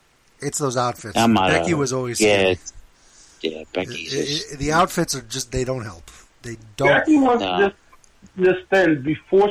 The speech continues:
Speaker 3: she got pregnant.
Speaker 1: Yes, she was. Yes, she was. Becky, the, the, the thing is, Becky wore stuff that made her look a little heavier.
Speaker 3: She had thick thighs.
Speaker 1: Well,
Speaker 2: She can get
Speaker 1: all I can say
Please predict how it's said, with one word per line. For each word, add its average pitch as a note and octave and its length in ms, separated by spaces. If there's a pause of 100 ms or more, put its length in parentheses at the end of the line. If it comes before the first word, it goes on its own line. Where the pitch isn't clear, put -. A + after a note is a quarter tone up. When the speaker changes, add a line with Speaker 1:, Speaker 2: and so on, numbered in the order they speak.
Speaker 3:
she E3+ 80
got D#3 240
pregnant. E3 220
Speaker 1:
Yes, C#3+ 80
she D#3 100
was. A#2+ 560 (360)
Yes, G2+ 200
she - 120
was. - 500 (1600)
Becky, D#3+ 400 (180)
the, C#3 240
the, D3+ 160
the - 80
thing F#3 160
is, E3 160
Becky D3+ 280
wore C#3 300
stuff - 360
that B2+ 120
made B2 180
her A#2+ 100
look A#2 240
a A#2 40
little G#2+ 200
heavier. A2 480 (680)
Speaker 3:
She C4 160
had F3+ 220 (180)
thick F3 280
thighs. G#2 440 (400)
Speaker 1:
Well, - 300 (1300)
Speaker 2:
She G2 160
can F#2+ 160
get E2+ 180 (120)
Speaker 1:
all D3 220
I D#3+ 100
can D#3 160
say A#2+ 400